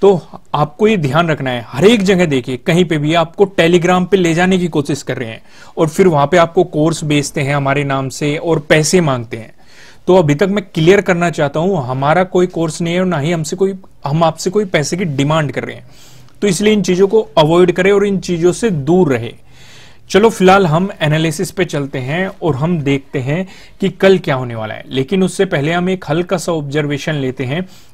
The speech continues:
यहाँ पे आज हम डिस्कशन करने वाले हैं Nifty फिफ्टी का।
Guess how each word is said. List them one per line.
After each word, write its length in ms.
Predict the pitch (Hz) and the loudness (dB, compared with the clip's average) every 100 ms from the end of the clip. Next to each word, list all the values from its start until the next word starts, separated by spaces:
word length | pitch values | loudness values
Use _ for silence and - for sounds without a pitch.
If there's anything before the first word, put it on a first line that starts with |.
| - | -6
यहाँ 160 | 135 | -4
पे 100 | 135 | 0
आज 180 | 165 156 | 0 2
हम 120 | 147 160 | -2 -2
डिस्कशन 440 | 135 - 135 170 | -4 -4 -6 -4
करने 220 | 156 139 | -4 -4
वाले 200 | 135 135 | -4 -4
हैं 160 | 127 151 | -4 -4
Nifty 360 | 139 - - 170 | -6 -8 -6 -4
फिफ्टी 360 | - - 151 | -4 -8 -6
का। 140 | 147 | -4